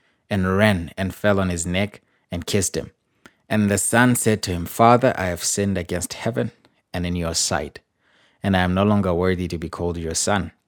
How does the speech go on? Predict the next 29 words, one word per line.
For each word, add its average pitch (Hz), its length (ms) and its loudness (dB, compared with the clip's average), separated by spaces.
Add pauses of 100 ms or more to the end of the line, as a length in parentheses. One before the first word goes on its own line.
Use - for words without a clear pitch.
(460)
But 113 140 4
the 123 60 8
father 160 320 8
said 131 320 8
to 110 80 0
his 107 160 4
servant, 95 520 2 (800)
"Bring 147 280 8
out 123 300 6
the 107 60 -2
best 110 320 2
robe 98 360 0
and 92 160 0
put 104 160 -2
it - 260 -6 (340)
on 110 180 4
him, 82 400 -4 (800)
and 90 260 -2
put 113 180 2
a 98 80 4
ring 92 220 2
on 82 120 -2
his 80 220 -6
hand, 76 360 -10 (720)
and 98 180 2
sandals 101 480 6
on 87 120 0
his 82 200 -2
feet. - 400 -10